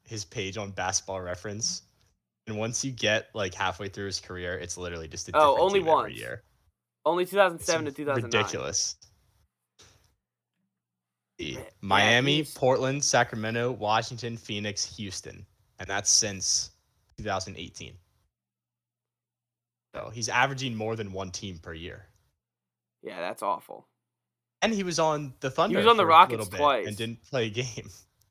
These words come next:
Speaker 2: Yes, yes, he was on the Thunder.
Speaker 1: So
Speaker 2: That was hilarious. He was an all-time
Speaker 1: Or them
Speaker 2: Thunder.
Speaker 1: in the <laughs> Yeah.
Speaker 2: You know who's gonna be
Speaker 1: All-time
Speaker 2: in
Speaker 1: great.
Speaker 2: Moses Brown, the guy that the,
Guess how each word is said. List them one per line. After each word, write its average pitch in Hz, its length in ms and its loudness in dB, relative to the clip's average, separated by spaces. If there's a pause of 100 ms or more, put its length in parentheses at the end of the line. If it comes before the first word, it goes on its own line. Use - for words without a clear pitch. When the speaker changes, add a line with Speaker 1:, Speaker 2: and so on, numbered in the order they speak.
(420)
Speaker 2:
Yes, 180 480 8
yes, 185 260 8
he 175 60 -2
was 185 160 6
on 180 100 0
the 151 80 -4
Thunder. 131 260 -4
Speaker 1:
So 101 220 2 (1400)
Speaker 2:
That 151 140 6
was 180 120 6
hilarious. 151 380 0
He 165 60 -6
was 165 100 -6
an 143 140 4
all-time 143 480 0
Speaker 1:
Or - 20 -8
them 120 200 -2
Speaker 2:
Thunder. 92 120 -8
Speaker 1:
in 87 160 -8
the 110 80 -12 (680)
<laughs> - 160 -8 (200)
Yeah. 151 60 -12 (460)
Speaker 2:
You 160 60 -2
know 226 100 10
who's 247 100 6
gonna 226 140 -2
be 196 80 2
Speaker 1:
All-time 170 80 0
Speaker 2:
in - 120 -8
Speaker 1:
great. - 20 -2
Speaker 2:
Moses 170 300 2
Brown, 147 500 2 (120)
the 127 100 -8
guy 143 200 2
that 139 180 -4
the, 120 420 0